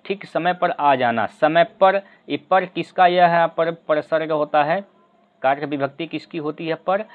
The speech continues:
यह होता है अधिकरण का। तो ऑप्शन नंबर डी इसका सही उत्तर है। क्लियर? चलिए, "एक गाय, दो घोड़े और एक बकरी मैदान में चर रहे हैं, शुद्ध वाक्य चुनिए।" देखिए लिखा हुआ कि एक गाय, दो घोड़े और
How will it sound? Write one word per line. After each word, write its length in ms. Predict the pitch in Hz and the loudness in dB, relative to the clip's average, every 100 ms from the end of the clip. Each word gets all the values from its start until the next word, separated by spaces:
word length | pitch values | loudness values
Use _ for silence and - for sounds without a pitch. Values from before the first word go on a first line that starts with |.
| - - 139 | -20 -12 -2
यह 100 | 151 | -2
होता 280 | 139 143 | 0 2
है 100 | 156 | 2
अधिकरण 520 | - 127 123 131 127 135 | 0 -4 -4 -2 -2 0
का। 160 | 147 | -2
तो 140 | 147 - | -4 -4
ऑप्शन 280 | 139 131 151 | -6 -4 -6
नंबर 300 | 139 131 127 | -4 -4 -6
डी 180 | 117 139 | -6 -8
इसका 400 | 120 110 139 175 | -10 -10 -8 -8
सही 300 | - 101 98 | -10 -14 -12
उत्तर 280 | 90 - 90 | -14 -18 -20
है। 180 | - - _ _ _ _ _ | -20 -20 _ _ _ _ _
क्लियर? 300 | 143 175 196 - _ _ _ | -6 -4 -6 -12 _ _ _
चलिए, 300 | 107 95 92 - _ _ - | -10 -10 -12 -20 _ _ 0
"एक 300 | 196 202 156 | 2 2 4
गाय, 500 | 147 156 151 147 202 - _ 101 | 6 8 6 4 -2 -12 _ -6
दो 240 | 131 190 | 0 0
घोड़े 540 | 156 135 147 156 180 - _ | 0 0 2 2 0 -6 _
और 220 | 143 151 - | 2 2 2
एक 160 | 175 160 | -8 -4
बकरी 340 | 131 143 165 | -4 -2 -4
मैदान 480 | 160 147 135 139 147 | 0 0 2 0 0
में 120 | 143 | -4
चर 240 | 135 139 | -6 -6
रहे 300 | 131 127 123 | -6 -8 -8
हैं, 340 | 113 127 110 87 _ _ _ _ | -8 -6 -6 -10 _ _ _ _
शुद्ध 340 | - - 180 | -10 -8 -4
वाक्य 540 | 170 135 143 170 - 175 | -2 4 6 4 0 -14
चुनिए।" 540 | - 127 113 110 95 82 _ _ _ _ _ _ _ _ _ _ _ _ - | -10 -8 -6 -6 -10 -14 _ _ _ _ _ _ _ _ _ _ _ _ -6
देखिए 220 | 151 196 | 0 0
लिखा 220 | 180 185 | 2 4
हुआ 220 | 190 196 | 4 6
कि 140 | 180 - | 2 0
एक 300 | 156 175 143 | -2 -2 0
गाय, 360 | 131 139 147 151 | 4 6 6 6
दो 200 | 123 135 | 2 -2
घोड़े 420 | 113 117 127 147 | -2 -4 -2 -2
और 420 | 135 123 120 143 | 0 0 0 -2